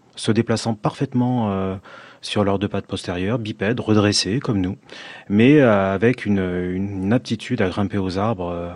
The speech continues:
en-, encore, euh, très très importante parce qu'ils avaient, euh,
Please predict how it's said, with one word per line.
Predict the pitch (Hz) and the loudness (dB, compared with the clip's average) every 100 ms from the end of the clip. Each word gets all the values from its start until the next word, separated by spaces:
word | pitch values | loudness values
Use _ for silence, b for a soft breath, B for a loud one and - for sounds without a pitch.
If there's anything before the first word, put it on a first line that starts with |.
| 85 | -12
en-, | 101 87 _ | -12 -12 _
encore, | 107 101 113 95 | -8 -2 -2 -2
euh, | 87 85 85 B B B | -4 -6 -10 B B B
très | - 233 | -2 0
très | - 104 | 2 4
importante | 95 98 - 113 131 | 4 0 0 0 0
parce | - - - | -2 -2 0
qu'ils | - 123 110 90 | 4 4 4 0
avaient, | 87 110 | 0 0
euh, | 101 | 0